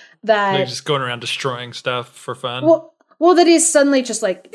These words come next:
Speaker 1: "This is dumb. All this is stupid."
Speaker 2: Yeah.
Speaker 1: <laughs> And just kind of being like, "I don't wanna look at your, like, babyish books anymore. I don't want to,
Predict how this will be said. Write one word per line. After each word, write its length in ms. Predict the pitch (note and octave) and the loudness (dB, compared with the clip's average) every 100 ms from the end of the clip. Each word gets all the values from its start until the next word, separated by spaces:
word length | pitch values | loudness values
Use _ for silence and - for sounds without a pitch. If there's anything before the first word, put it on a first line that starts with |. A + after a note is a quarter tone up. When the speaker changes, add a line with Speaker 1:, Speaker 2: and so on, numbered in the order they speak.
| A#4 | 2
Speaker 1:
"This 200 | F4 - | 4 4
is 140 | A#3 | -2
dumb. 680 | D#3 - D#4+ C4+ G#3+ F#3 F#3 - | -4 0 2 0 -4 -8 -14 0
All 180 | F4+ | 2
this 220 | C#4 G#3+ F#3+ | 2 0 -2
is 80 | |
stupid." 1200 | - - - G#4 F#4 C#4 F#3 C4+ A3 G#3 G3 G3 | -2 -2 -4 0 2 0 -2 -6 -6 -6 -8 2
Speaker 2:
Yeah. 380 | A#3 D3 B2 A#2+ - | 2 2 0 -4 -10
Speaker 1:
<laughs> 600 | _ - - - - - | _ -20 -18 -18 -18 -4
And 440 | C4 C4+ C4 B3 | -2 2 2 0
just 280 | - C#4 C#4+ | 2 0 2
kind 160 | C#4 C4 | 0 0
of 80 | |
being 180 | A#3 A#3 | 2 0
like, 260 | A3+ G3+ G3 | 0 -4 -4
"I 80 | B3+ | 0
don't 140 | D4 | 0
wanna 200 | B3+ B3+ A#3+ | 2 0 0
look 200 | A#3+ A#3+ | 0 -2
at 80 | |
your, 180 | G#3 G#3+ | -2 -2
like, 360 | G#3+ F#3+ F#3 - _ _ _ _ G3 F#3 _ F#3+ F#3 | 0 -2 -6 -12 _ _ _ _ -16 -16 _ -20 -4
babyish 640 | - A#3+ A#3 G#3+ G3 F#3 - | 4 6 4 0 -6 -6 -8
books 480 | A3 - D#4+ D#4+ - | -14 4 4 4 -2
anymore. 720 | C#4+ C4 B3+ B3 A#3+ A#3+ A#3+ A3 | -2 0 0 0 0 0 -2 -2
I 120 | A#3 | 0
don't 240 | A#3+ A3 | 0 0
want 400 | G#3+ G#3+ G3+ - | -4 -6 -6 -10
to, 540 | - G3+ F#3+ F#3 F#3 | -4 -2 -2 -2 -2